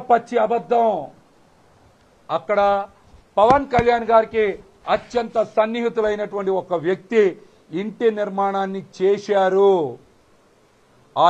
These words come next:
ఇల్లు గృహప్రవేశం చేస్తారని చెప్పి ఉదయ్ శ్రీనివాస్, అంటే టీ టైమ్ శ్రీనివాస్ పెద్ద ఎత్తున ప్రచారం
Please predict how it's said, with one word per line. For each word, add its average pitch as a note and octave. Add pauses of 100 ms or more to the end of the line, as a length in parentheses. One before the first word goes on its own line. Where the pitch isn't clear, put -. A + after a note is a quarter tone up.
(140)
ఇల్లు A#3+ (440)
గృహప్రవేశం B3 (180)
చేస్తారని A#3
చెప్పి G#3+ (2500)
ఉదయ్ G#3+
శ్రీనివాస్, E3+
అంటే D#3+ (120)
టీ G3+ (120)
టైమ్ G3+
శ్రీనివాస్ F#3+ (440)
పెద్ద F#3 (140)
ఎత్తున G3+ (100)
ప్రచారం G#3